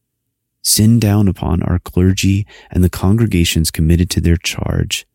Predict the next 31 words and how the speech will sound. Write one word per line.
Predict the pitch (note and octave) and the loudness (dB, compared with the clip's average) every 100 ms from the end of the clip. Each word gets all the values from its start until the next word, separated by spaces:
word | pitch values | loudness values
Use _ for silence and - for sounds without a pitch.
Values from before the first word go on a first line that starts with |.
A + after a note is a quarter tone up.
| _ | _
the | - | -8
life-giving | E2 F2+ G2+ - F2 F#2 | -4 -2 -2 -2 0 2
Spirit | F2 - D2+ D#2+ | 2 0 0 0
of | - | -2
your | C#2+ | -6
grace. | - D#2+ D#2 - - - _ _ _ _ _ _ _ _ _ | -4 -4 -4 -4 -6 -8 _ _ _ _ _ _ _ _ _
Shower | - G#2+ A2 A2+ | -2 2 4 4
them | G2+ | 4
with | F2+ | 2
the | - | 0
continual | - D#2+ - G2+ G#2+ G#2 | -2 -2 0 0 2 0
dew | - E2 E2 | 0 2 2
of | D2 | 2
your | D2+ | -2
blessing, | - F2 F2 - - - _ _ _ _ _ - - | -2 -4 -4 -6 -8 -14 _ _ _ _ _ -20 -8
and | - | 0
ignite | F#2 E2+ F2+ G2+ | 2 4 4 2
in | F#2+ F#2+ | 2 2
them | E2+ | 2
a | D#2 | 2
zealous | D2 D#2+ F2 F#2 - | 2 2 2 0 0
love | D#2+ E2 E2 - - _ | 0 2 0 -4 -20 _
of | - | -4
your | D2+ D2 | -2 -2
gospel. | - - - - - - _ _ _ _ _ _ _ | -4 -4 -6 -8 -10 -12 _ _ _ _ _ _ _
Through | - | -6
Jesus | G2+ - - - - | -4 -2 0 -2 -4
Christ | - F2+ F2 E2+ | -2 0 0 0
our | E2 | 0
Lord. | D#2 D2+ C#2+ - _ _ _ _ _ _ _ _ _ _ _ D#2+ | 2 0 -4 -8 _ _ _ _ _ _ _ _ _ _ _ -2
Amen. | D#2 D2 - - | 0 0 -2 -6